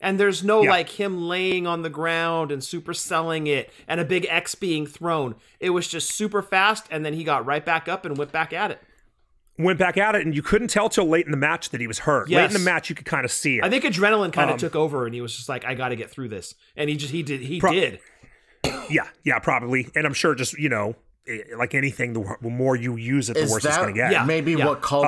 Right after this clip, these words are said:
Speaker 3: for
Speaker 2: Um,
Speaker 3: all those
Speaker 2: and
Speaker 3: rest
Speaker 2: it
Speaker 3: spots where both of them got in the casket?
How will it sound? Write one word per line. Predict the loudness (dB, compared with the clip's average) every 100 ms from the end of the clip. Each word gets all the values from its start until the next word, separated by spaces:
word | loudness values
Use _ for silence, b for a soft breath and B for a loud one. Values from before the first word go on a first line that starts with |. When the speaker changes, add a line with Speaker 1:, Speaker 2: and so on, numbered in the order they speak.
| 6
Speaker 3:
for | 4
Speaker 2:
Um, | 4
Speaker 3:
all | 4
those | 4 2 0
Speaker 2:
and | 0
Speaker 3:
rest | 2 2
Speaker 2:
it | -2
Speaker 3:
spots | 0 2 2 0
where | 0
both | 0 0 0 0
of | -2
them | 0 0 -2 -4 -2
got | -2 -2 -2
in | 0
the | -2
casket? | -2 -4 -4 -4 -6 -6